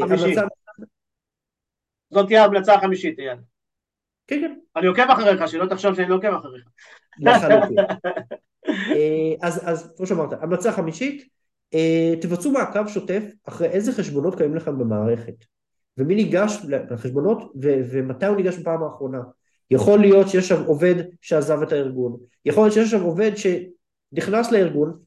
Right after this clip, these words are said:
Speaker 2: נתנו לו, יצרנו לו חשבון משתמש, נתנו לו הרשאות, ולמעשה הוא כבר מאה שמונים יום לא השתמש בהם, שנה הוא לא השתמש בהם. אז יכול מאוד להיות שאין, אין שום צורך שהוא ימשיך לקבל אותם,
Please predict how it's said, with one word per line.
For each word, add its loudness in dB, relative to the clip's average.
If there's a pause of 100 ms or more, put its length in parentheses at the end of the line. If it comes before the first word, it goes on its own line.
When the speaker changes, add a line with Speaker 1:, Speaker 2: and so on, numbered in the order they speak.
(140)
Speaker 2:
נתנו 0
לו, 0
יצרנו -2
לו 0
חשבון -6
משתמש, -8
נתנו -2
לו 0
הרשאות, -6 (720)
ולמעשה -4
הוא -2
כבר -2
מאה -4
שמונים -6
יום -6
לא -4
השתמש -8
בהם, -8
שנה -6
הוא 0
לא 2
השתמש -6
בהם. -12 (460)
אז -8
יכול 2
מאוד 4
להיות 4
שאין, 0
אין 0
שום -2
צורך 0
שהוא -4
ימשיך -4
לקבל -4
אותם, -4